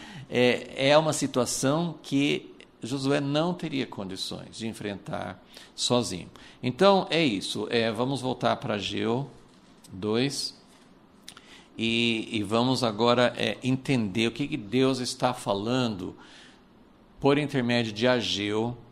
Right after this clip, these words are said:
para encorajar es-, esse povo, desde os líderes até o próprio povo, todo mundo assim meio,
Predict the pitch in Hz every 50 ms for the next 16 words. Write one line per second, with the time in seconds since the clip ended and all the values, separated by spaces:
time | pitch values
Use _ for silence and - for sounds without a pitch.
0 | - - - - 135 139 151 156 156 160 160 - - 156 165 180 190 185 - -
1 | 185 190 180 175 170 160 127 - 92 104 104 101 101 104 104 - - 120 123 123
2 | 117 - - - - 120 110 - - 143 131 - - - 120 110 110 107 101 98
3 | 110 117 127 127 - - - - - - - - - - 113 101 120 127 143 151
4 | 147 143 151 143 123 110 110 110 113 120 120 123 107 123 113 123 123 120 117 113
5 | 92 - 113 107 113 - - 127 131 135 135 - 131 - - - 117 113 110 110
6 | 110 110 113 113 113 - 131 131 131 139 135 131 135 135 139 131 131 - - -
7 | 127 127 123 127 131 131 127 127 123 120